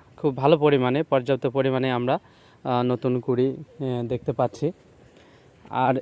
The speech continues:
এই কুড়িগুলো আসলে বৃষ্টির আগ আগ দিয়েই আমরা কাঁটা ফাটতে দেখেছিলাম। বৃষ্টির পরে যে এ-, এগুলো কাঁটা ফাটতেছে পর্যাপ্ত পরিমাণে, এটা, আহ, আপনার, আহ, ভিয়েতনামি রেড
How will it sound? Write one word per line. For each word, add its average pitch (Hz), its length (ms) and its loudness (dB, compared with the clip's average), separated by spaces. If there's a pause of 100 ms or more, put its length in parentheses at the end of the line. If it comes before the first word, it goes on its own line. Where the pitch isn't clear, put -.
এই 170 140 0
কুড়িগুলো 175 480 2
আসলে 165 400 4
বৃষ্টির 147 480 -4 (300)
আগ 139 200 -2
আগ 143 100 4
দিয়েই 143 320 4 (380)
আমরা 127 500 2
কাঁটা 131 180 2
ফাটতে 135 260 -4
দেখেছিলাম। 147 460 -2
বৃষ্টির 165 280 -2
পরে 160 360 6
যে 135 120 -2
এ-, 131 200 0
এগুলো 135 340 2
কাঁটা 123 260 -2
ফাটতেছে 131 460 -4
পর্যাপ্ত 151 460 0
পরিমাণে, 143 480 0
এটা, 143 160 2
আহ, - 560 -8
আপনার, 135 500 2
আহ, 127 300 4
ভিয়েতনামি 135 500 2
রেড 131 180 2